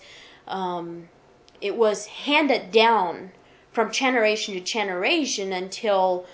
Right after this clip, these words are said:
for me, I wasn't even aware of it until I stepped outside of it. I didn't understand where it was coming from, and obviously I had to do,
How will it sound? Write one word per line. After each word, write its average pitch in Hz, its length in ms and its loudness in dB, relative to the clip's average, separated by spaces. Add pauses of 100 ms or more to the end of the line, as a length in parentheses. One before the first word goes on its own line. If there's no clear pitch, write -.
(1300)
for 208 320 0
me, 196 800 -2 (840)
I 370 140 6
wasn't 285 380 2
even 214 240 -4
aware 247 400 2
of 196 160 2
it 196 80 0
until 208 420 -4
I 202 120 4
stepped - 460 -6
outside 247 560 0
of 175 200 -6
it. - 240 -18 (440)
I 202 120 0
didn't 269 800 -4 (180)
understand 240 600 0
where 214 140 4
it - 80 -2
was 190 200 -6
coming 339 500 -4
from, 175 300 -4
and 185 100 -8
obviously 269 500 -4
I 208 100 2
had 202 200 -6
to 214 80 -8
do, 190 420 -8